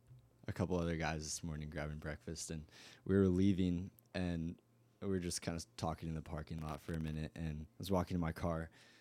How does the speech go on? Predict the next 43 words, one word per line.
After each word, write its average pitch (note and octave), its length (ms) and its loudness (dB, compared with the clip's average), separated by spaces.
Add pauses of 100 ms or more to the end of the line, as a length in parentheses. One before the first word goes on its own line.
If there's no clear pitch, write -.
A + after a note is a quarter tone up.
(160)
with F2+ 240 -2
another E2+ 260 2
buddy, E2 460 4
and E2 400 -2 (1000)
we G#2 100 2
were G2+ 100 4
just F2+ 240 -4
holding F#2+ 280 2
our F2+ 100 2
Bibles, E2+ 500 0
and F2+ 140 0
a, D#2+ 180 -6
a D#2+ 300 -4 (1040)
older A2 340 10
woman F#2 540 6
walked E2+ 380 0
by, E2 520 0 (200)
and F2+ 220 -2
she - 140 0
was G2 180 2
<laughs> A#2 80 8
like, - 200 12 (540)
she's - 280 -4
like, B2+ 260 2
"No G#3 160 4
wonder F#3+ 320 6
you C3 140 8
guys G#2+ 320 8
have G#2 220 8
those G2+ 260 6
big A2 260 4
smiles G2 560 2
on G2+ 140 0
your G2+ 120 0
faces. G#2 440 0
You're A#2+ 100 6
Christians, A#2 560 6
aren't G#2+ 240 4
you?" G2 80 0
'Cause G2+ 140 0
she, G#2 160 4
like, F#2 180 4
saw F#2 440 2